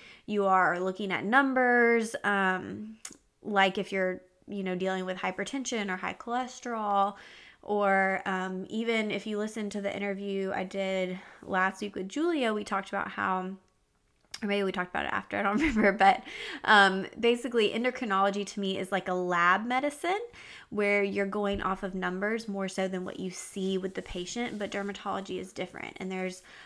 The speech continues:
a little bit of an instant gratification of seeing someone get better.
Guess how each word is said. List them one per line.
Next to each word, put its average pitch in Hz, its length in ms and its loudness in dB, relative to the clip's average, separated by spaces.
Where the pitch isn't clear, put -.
a 196 80 -2
little 254 260 0
bit 302 220 0
of 208 140 2
an 202 200 -4
instant 208 460 -6
gratification 196 960 -2
of 190 200 -4
seeing 196 360 -4
someone 185 400 -6
get - 260 -8
better. 175 420 0